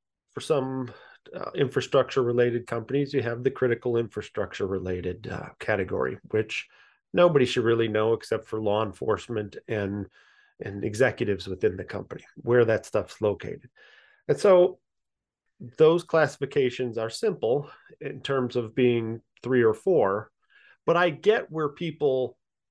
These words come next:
want to continue to classify things more and more, because a lot of administrators, I T administrators, are probably using Microsoft and they're probably using Office three sixty-five. And when you go into the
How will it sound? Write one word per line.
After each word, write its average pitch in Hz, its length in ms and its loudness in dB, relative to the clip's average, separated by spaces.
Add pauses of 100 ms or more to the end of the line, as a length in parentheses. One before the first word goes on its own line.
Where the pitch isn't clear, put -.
want 143 500 -2
to 123 560 -4 (540)
continue 147 680 -2
to - 140 -8
classify 117 680 -2
things 110 380 -6
more 120 300 2
and 110 100 -2
more, 113 300 0
because 120 800 2 (920)
a 156 100 -4
lot 139 200 4
of 139 120 2
administrators, 127 840 -2
I 131 160 -4
T 156 220 -6
administrators, 120 720 -4
are 110 40 -6
probably 139 560 -4
using 113 440 -6
Microsoft 98 760 -6
and 110 140 -2
they're 113 100 2
probably 110 500 0
using 104 320 -2
Office 101 360 -2
three 110 180 -4
sixty-five. 117 840 -2 (280)
And 120 100 0
when 160 100 4
you 214 120 2
go 180 320 6
into 147 240 -2
the 120 400 4